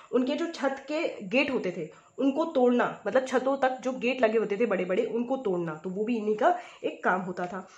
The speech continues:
Last इनका जो काम होता था, वो ये होता था, carrying back the enemy's funds। अब same जो यहाँ पर था, snatching enemy's funds, वही चीज़ है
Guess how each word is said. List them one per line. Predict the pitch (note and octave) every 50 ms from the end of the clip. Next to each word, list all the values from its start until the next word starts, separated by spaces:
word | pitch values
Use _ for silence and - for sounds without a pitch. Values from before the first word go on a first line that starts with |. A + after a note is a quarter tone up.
| - _ _ -
Last | A3 B3 E4 F4+ -
इनका | E4 E4+ E4+
जो | E4 E4
काम | E4 D4+ B3 B3+
होता | B3 B3+ B3 A#3
था, | A#3 C4+
वो | C#4 B3 B3
ये | A3+ G3
होता | G3+ F3 F3 F#3
था, | A3 C4+ C4
carrying | - C4 G#3 G#3+ C#4+ D#4 B3+
back | G3+ F3 E3+ F#3+ F#3
the | A#3 - -
enemy's | G3 F#3+ G3 G#3 A#3 - - E3+
funds। | C#3+ D3 - - - - - - - -
अब | - E3 - - - - - - _
same | - - - C4 C#4 D#4 C4+
जो | C4+ C#4+
यहाँ | C4+ C#4 A#3+ A3 -
पर | B3+ B3+
था, | B3+ B3+ B3+ C4 B3+
snatching | - A#3 A3 A3 B3+ B3 B3 A#3+
enemy's | B3 B3+ C4 B3+ - -
funds, | C4+ C#4 D4+ - - G#3
वही | G3+ G#3+ G#3+ A3
चीज़ | - A#3 A3 G#3+ A#3+
है | B3+ C4